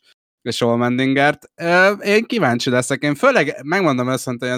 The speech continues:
az Xfinity-re leszek kíváncsi, mert, ö, ott azért Allmendingernek szerintem több esélye lesz legyőzni, ö, ö, Fangisbergen. Tehát Allmendinger akkora mestere volt, meg valószínűleg most is, ö,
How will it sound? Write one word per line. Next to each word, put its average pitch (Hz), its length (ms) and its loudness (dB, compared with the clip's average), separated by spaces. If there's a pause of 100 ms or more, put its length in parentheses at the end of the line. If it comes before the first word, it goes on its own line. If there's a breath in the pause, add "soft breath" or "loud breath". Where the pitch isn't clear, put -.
az 151 60 -4
Xfinity-re 104 520 -10
leszek 98 340 -12
kíváncsi, 101 520 -12
mert, 104 360 -12
ö, 113 300 -4 (480)
ott 131 300 -4
azért 135 500 0
Allmendingernek 120 1400 -2
szerintem 123 580 -4
több 160 260 -4
esélye 104 460 -4
lesz 101 260 -10
legyőzni, 98 880 -12 (160)
ö, 95 360 -18 (520)
ö, 104 160 -10
Fangisbergen. 101 880 -6
Tehát - 200 -10
Allmendinger 123 600 -2
akkora 123 360 -2
mestere 110 840 -4
volt, 123 720 -4 (520)
meg 117 180 -4
valószínűleg 117 540 -4
most 117 200 -8
is, - 140 -10
ö, 107 200 -6